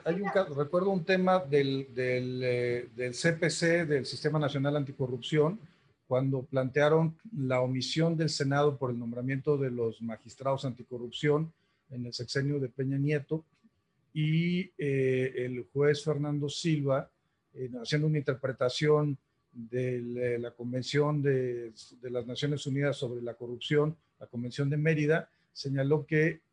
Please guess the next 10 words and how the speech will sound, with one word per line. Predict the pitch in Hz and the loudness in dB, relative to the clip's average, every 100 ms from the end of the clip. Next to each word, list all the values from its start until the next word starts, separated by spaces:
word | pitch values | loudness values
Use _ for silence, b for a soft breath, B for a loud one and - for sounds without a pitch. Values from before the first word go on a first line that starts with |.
| - | -6
al | 127 127 | -2 -2
existir | 131 - - 160 | -4 -8 -2 0
una | 160 | 2
serie | 156 165 160 | 2 2 2
de | 151 | 4
obligaciones | 143 131 131 123 131 - 160 160 127 104 - _ _ _ _ | 4 2 -2 -2 -2 2 4 4 2 -6 -14 _ _ _ _
a | 120 | -8
los | 123 120 - | -4 -4 -6
estados | 117 - 147 151 139 - | -4 2 4 4 2 -2
parte | 160 156 151 120 | 2 2 0 -8